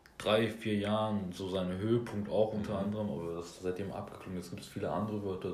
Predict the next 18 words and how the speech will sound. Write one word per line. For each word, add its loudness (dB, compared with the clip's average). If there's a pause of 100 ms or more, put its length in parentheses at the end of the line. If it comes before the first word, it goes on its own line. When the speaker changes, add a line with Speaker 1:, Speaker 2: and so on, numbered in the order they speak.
Speaker 1:
außer -4 (140)
Sheesh, -6
Digga. 0 (180)
Speaker 2:
Ja. 0
Speaker 1:
Wild. 6 (240)
Speaker 2:
Ja, 0
richtig, -6 (120)
richtig. -10 (340)
Speaker 1:
Das -14
ist -10
mir -4
verdrängt. -2 (160)
Ja, 0
hat -2
mich -4
auch 0
gewundert -2
so -4